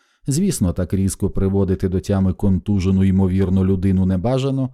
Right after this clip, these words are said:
але іншого способу поставити Маккласкі на ноги начебто не було. Вийти непоміченим із нею та всіма торбами і ранцями на руках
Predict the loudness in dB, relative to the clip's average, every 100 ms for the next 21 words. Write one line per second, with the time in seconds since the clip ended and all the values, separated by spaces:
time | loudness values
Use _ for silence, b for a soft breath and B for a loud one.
0 | b -4 0 2 2 2 0 0 0 0
1 | 0 0 0 0 0 -2 -2 0 0 0
2 | -2 -6 -6 -4 -4 -4 -2 0 2 2
3 | 2 0 -2 -2 0 0 0 0 -4 -4
4 | -12 -20 _ _ _ _ _ _ _ _
5 | -4 0 2 2 2 2 2 2 0 2
6 | 2 2 2 2 0 -2 -2 0 0 0
7 | -2 0 0 2 2 2 0 0 0 2
8 | 0 -2 -2 -4 -4